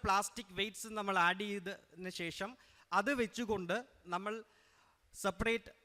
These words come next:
കുട്ടികൾക്ക് വേണ്ട ഹട്ട്, ഇരിക്കാനുള്ള സ്ഥലം, അങ്ങനെയൊക്കെ ഈ ബോട്ടിൽസിനെ തന്നെ ഉപയോഗിച്ചുകൊണ്ട്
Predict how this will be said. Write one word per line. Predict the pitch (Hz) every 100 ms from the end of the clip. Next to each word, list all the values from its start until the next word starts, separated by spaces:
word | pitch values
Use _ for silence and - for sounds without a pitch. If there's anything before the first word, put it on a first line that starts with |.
| _ _ _ _ -
കുട്ടികൾക്ക് | 185 226 233 226 220
വേണ്ട | 196 190 180
ഹട്ട്, | 190 185 - 214 220 - 190
ഇരിക്കാനുള്ള | 190 214 214 202 190 185
സ്ഥലം, | - 175 185 185
അങ്ങനെയൊക്കെ | 202 233 226 208 226 214 226
ഈ | 233 - 170
ബോട്ടിൽസിനെ | 208 - 240 - 240 208
തന്നെ | 185 214
ഉപയോഗിച്ചുകൊണ്ട് | 190 214 214 208 190